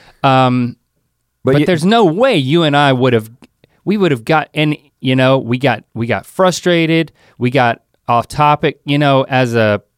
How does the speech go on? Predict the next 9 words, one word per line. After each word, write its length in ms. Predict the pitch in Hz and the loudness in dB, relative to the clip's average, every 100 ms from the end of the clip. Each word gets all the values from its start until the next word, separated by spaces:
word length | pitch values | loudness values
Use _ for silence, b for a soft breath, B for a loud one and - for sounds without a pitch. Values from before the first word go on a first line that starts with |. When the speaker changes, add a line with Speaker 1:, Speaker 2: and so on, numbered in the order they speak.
| _ _ _ _ _ - | _ _ _ _ _ -6
Speaker 1:
as 180 | 131 135 | -2 -2
a 60 | 127 | -6
conversation 1040 | - 196 190 143 135 160 151 - 135 117 | -4 -2 0 -2 -4 -2 -2 -2 -4 -4
project 560 | - 143 135 127 120 113 | -4 -2 0 0 -4 -2
manager, 680 | 110 117 113 101 95 82 - _ _ _ _ _ _ _ _ _ _ _ | -2 0 0 -2 -6 -8 -12 _ _ _ _ _ _ _ _ _ _ _
he 160 | 120 120 | -4 -2
did 200 | 120 120 | -2 -4
something 400 | - 120 117 107 | -4 -4 -4 -2
that 500 | 110 104 101 - - | 0 0 -2 -8 -20